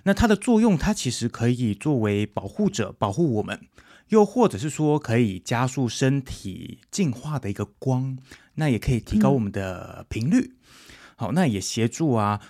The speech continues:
Speaker 1: 就是我们的身体做任何启动能量之前的一个准备。好，那不知道我这样说，老师有没有正确呢？
Speaker 2: 嗯，课文都这样写啦，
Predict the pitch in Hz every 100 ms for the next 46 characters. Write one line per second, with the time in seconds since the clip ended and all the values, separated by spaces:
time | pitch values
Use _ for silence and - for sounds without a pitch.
0 | - 127 135 98 92 - 160 165 123 98
1 | - 156 147 160 123 113 113 - 92 107
2 | 135 104 98 98 107 160 135 110 147 147
3 | 104 101 120 110 - - - _ - 147
4 | - _ _ _ - - _ - 190 202
5 | 214 202 208 160 95 160 160 131 - 139
6 | 139 143 143 - - - _ 131 117 113
7 | 175 185 180 123 151 139 - 165 123 -
8 | 170 113 107 98 98 101 - - _ -
9 | 214 196 190 202 339 302 233 247 247 220
10 | 202 - 185 156 151